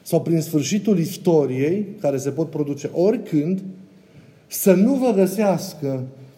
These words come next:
în starea de îngheț sufletesc datorită robirii patimilor și în starea de lene și de nesimțire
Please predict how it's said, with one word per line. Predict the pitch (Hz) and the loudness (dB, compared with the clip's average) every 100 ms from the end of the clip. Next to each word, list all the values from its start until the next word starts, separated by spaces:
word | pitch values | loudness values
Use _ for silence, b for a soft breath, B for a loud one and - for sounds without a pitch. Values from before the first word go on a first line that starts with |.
| _ | _
în | 190 170 | 2 2
starea | - 202 220 226 | 2 0 2 2
de | 190 185 | 4 4
îngheț | 175 165 139 175 240 - | 4 2 2 2 2 0
sufletesc | 214 - 170 165 202 175 139 | -2 0 0 2 0 0 0
datorită | 160 160 151 202 202 | -2 0 -2 0 2
robirii | 160 160 131 196 214 165 | 2 2 2 2 4 2
patimilor | - 147 123 - 147 151 170 214 262 - B B B B | 2 0 0 -4 -4 -2 -4 -4 -8 -12 B B B B
și | - 202 | 2 4
în | 185 | 4
starea | - 254 262 226 | 2 0 2 2
de | 208 | 4
lene | 214 220 240 202 139 123 120 | 4 4 4 2 2 -2 -4
și | - | -4
de | 156 | 0
nesimțire | 170 185 190 156 - - 226 214 202 | 2 0 0 -4 -4 -2 0 0 -2